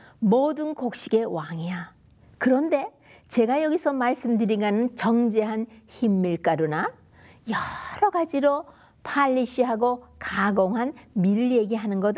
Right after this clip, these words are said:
아닙니다. 통밀을 말씀드린 것입니다. 통밀도 단백질의 양이 함량이 높은, 아,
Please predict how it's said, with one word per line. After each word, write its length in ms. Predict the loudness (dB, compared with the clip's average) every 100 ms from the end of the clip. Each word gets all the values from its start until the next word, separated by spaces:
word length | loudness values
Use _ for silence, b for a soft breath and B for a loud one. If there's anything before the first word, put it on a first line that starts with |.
| -4
아닙니다. 560 | -6 -6 -6 -6 -8 -10 B B B
통밀을 600 | -12 -2 0 2 4 2 2
말씀드린 760 | 2 0 -2 -2 -2 -4 -4
것입니다. 540 | -4 -4 -2 -2 -2 -4 B B -10
통밀도 840 | 0 2 4 2 2 2 0 -6 _ B B B
단백질의 880 | -2 2 2 2 0 -2 0 2 2
양이 400 | 0 -2 -2 -4
함량이 560 | -4 -2 0 2 0 -2
높은, 720 | 2 2 2 -2 -2 0 0 -6 _ _ b b b b
아, 420 | 0 2 2 -2